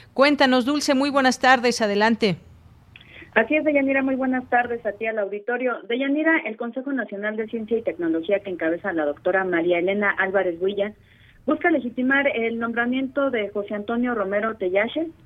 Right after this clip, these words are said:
Speaker 2: como director del Centro de Investigación y Docencia Económicas, así como los cambios que él ha hecho dentro de la institución a través de la modificación de los estatutos del Centro de Investigación, y para lo cual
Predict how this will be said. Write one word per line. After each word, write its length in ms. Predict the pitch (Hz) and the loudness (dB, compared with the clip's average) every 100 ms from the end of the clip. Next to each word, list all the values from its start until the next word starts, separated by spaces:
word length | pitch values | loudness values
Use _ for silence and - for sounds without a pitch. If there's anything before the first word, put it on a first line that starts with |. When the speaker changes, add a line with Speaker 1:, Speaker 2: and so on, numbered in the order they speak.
| - - - | -20 -20 0
Speaker 2:
como 400 | 214 214 208 202 | 0 2 0 0
director 720 | 214 214 - 240 254 262 196 | 0 -4 -2 -2 0 0 -4
del 360 | 220 240 254 254 | -4 -2 -4 -4
Centro 320 | 240 233 240 | -8 -4 -2
de 80 | 208 | 0
Investigación 640 | 180 170 185 180 180 220 | -2 -4 -2 -2 -2 -4
y 140 | 233 190 | -2 -2
Docencia 420 | 175 190 185 196 | -2 -4 -2 -2
Económicas, 560 | 196 196 214 220 226 240 _ _ _ _ | -2 -4 -4 -2 -2 -4 _ _ _ _
así 200 | 226 320 | 0 0
como 220 | 349 370 | 0 2
los 160 | 277 214 | 2 0
cambios 380 | 247 269 294 285 | -2 0 0 0
que 220 | 254 254 | 2 2
él 100 | 262 | 0
ha 160 | 269 254 | -2 -4
hecho 300 | 254 269 254 | -4 -4 -4
dentro 340 | 208 190 196 | -6 -4 -2
de 140 | 190 | -2
la 80 | 185 | -4
institución 680 | 185 - 202 185 - 247 349 392 | -6 -10 -10 -8 -2 -2 -2 -4
a 120 | 190 | -6
través 400 | 180 180 202 208 | -2 0 0 2
de 220 | 226 233 | 2 2
la 120 | 240 | 0
modificación 680 | 220 185 165 175 175 170 202 | -4 -6 -8 -6 -6 -6 -6
de 120 | 202 185 | -2 -2
los 160 | 160 | -2
estatutos 560 | 160 175 165 196 214 202 | -6 -8 -4 -4 -2 -2
del 160 | 160 160 | -2 -2
Centro 280 | 185 190 | -6 2
de 80 | 185 | 2
Investigación, 720 | 180 180 202 196 202 226 233 - _ _ _ | 2 -2 0 0 0 -4 -6 -12 _ _ _
y 80 | - | -6
para 240 | 220 254 262 | 2 2 2
lo 200 | 262 254 | -2 0
cual 360 | 277 294 302 | 0 2 -4